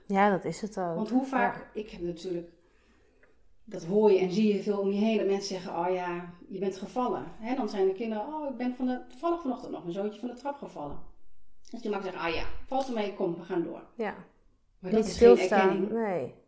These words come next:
Speaker 2: Dat is geen erkenning.
Speaker 1: Nee. En gewoon zeggen van, "Nou, gaat het?
Speaker 2: Jeetje,
Speaker 1: Heb je
Speaker 2: dat is echt,
Speaker 1: last?"
Speaker 2: ja, vervelend
Speaker 1: Ja.
Speaker 2: hè, als je valt. Ja.
Speaker 1: Ja.
Speaker 2: Punt.
Speaker 1: Ja.
Speaker 2: En dan verder gewoon niks. Dat is erkenning. En niet zeggen, "Nee joh, het valt wel mee."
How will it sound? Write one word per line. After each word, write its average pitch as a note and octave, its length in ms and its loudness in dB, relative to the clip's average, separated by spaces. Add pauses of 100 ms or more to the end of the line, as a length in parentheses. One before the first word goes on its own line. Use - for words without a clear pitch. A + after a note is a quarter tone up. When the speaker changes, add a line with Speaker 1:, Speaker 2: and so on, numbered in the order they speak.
(220)
Speaker 2:
Dat A3 220 -8
is - 120 -10
geen F3+ 220 -4
erkenning. E3+ 500 -4 (220)
Speaker 1:
Nee. G3+ 200 -12 (520)
En G3+ 120 -6
gewoon G#3+ 200 -2
zeggen G#3+ 280 -4
van, A3 120 -6
"Nou, D#3+ 140 -2
gaat A#3 380 0
het? G#3+ 240 0
Speaker 2:
Jeetje, C4 200 2
Speaker 1:
Heb G3+ 160 2
je - 20 -8
Speaker 2:
dat A3 100 4
is G3+ 60 2
echt, G3 140 4
Speaker 1:
last?" - 160 -6
Speaker 2:
ja, G#3+ 120 0
vervelend A3 560 4
Speaker 1:
Ja. F#3+ 80 -4
Speaker 2:
hè, E3 60 -2
als E3+ 140 -8
je - 60 -16
valt. - 380 -12
Ja. E3+ 160 -8
Speaker 1:
Ja. - 240 -8 (460)
Speaker 2:
Punt. - 440 -8 (120)
Speaker 1:
Ja. - 220 -12
Speaker 2:
En F3 80 -6
dan E3+ 140 -4
verder A3 280 -6
gewoon E3+ 500 -6
niks. - 420 -16 (320)
Dat G3+ 260 -8
is A3 140 -10
erkenning. E3+ 460 -14 (580)
En F3+ 100 -8
niet F#3 160 -2
zeggen, F#3 280 -6
"Nee F3 200 0
joh, E3+ 140 0
het D3+ 100 -12
valt D#3+ 260 -12
wel D#3+ 120 -10
mee." D#3 400 -12